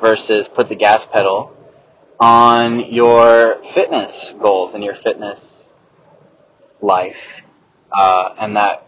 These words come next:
that goes for, you know, when do you increase your cardio, or when do you, when do you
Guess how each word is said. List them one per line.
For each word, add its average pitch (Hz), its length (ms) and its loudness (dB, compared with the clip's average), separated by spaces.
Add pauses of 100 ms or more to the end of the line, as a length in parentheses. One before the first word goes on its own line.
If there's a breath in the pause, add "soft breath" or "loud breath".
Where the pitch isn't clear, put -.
(120)
that 110 240 0
goes 113 280 0
for, 101 760 2 (500)
you 110 60 -8
know, 101 120 -2
when 107 240 -2
do 104 80 -10
you 101 480 -6 (520)
increase 123 720 -6
your 101 320 -2
cardio, 175 760 4
or 117 240 2
when 117 340 -2
do 113 80 -8
you, 107 600 -4 (800)
when 123 240 -2
do 117 80 -4
you 117 200 0